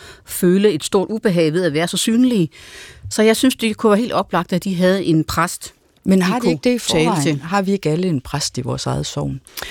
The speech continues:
Speaker 1: Jo, jo, det har vi, og, og det, det er selvfølgelig der, man, man som udgangspunkt går hen,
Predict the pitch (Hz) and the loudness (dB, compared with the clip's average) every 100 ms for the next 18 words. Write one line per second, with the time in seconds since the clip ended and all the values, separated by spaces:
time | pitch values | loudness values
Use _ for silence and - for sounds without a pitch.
0 | - - - - - - 208 262 175 - | -12 -12 -14 -16 -6 2 4 4 2 0
1 | 190 190 139 131 151 151 143 151 - 190 | 0 0 -2 -8 -4 -2 -2 -2 -4 -4
2 | 180 - 170 - - - - 156 185 196 | -4 -4 -6 -6 -16 -12 -8 0 0 2
3 | 190 175 139 131 143 147 135 - - - | 2 2 0 0 0 0 0 -4 -8 -2
4 | 156 196 196 151 131 - 165 147 143 143 | 0 2 2 2 0 0 0 2 0 2
5 | 170 | 2